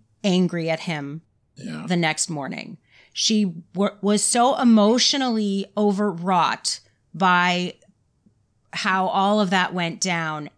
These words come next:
Speaker 1: and by what, you know, ha-, what was happening in the office, that she genuinely didn't feel well.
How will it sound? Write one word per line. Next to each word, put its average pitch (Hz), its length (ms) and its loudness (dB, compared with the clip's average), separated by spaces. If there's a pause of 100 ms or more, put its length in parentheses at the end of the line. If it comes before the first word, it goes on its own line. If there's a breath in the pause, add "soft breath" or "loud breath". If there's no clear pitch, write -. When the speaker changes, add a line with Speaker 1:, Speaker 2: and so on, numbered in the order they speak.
(120)
Speaker 1:
and 175 580 -4 (140)
by 160 260 0
what, 160 280 -4 (100)
you 190 100 -2
know, 151 300 -6 (340)
ha-, 170 180 -4
what 170 220 -4
was 170 120 -4
happening 160 300 -4
in 151 60 -8
the 151 120 -8
office, 143 440 -8 (180 loud breath)
that 190 180 -2
she 190 200 -2
genuinely 180 680 0
didn't 165 280 -6
feel - 280 -8
well. - 280 -12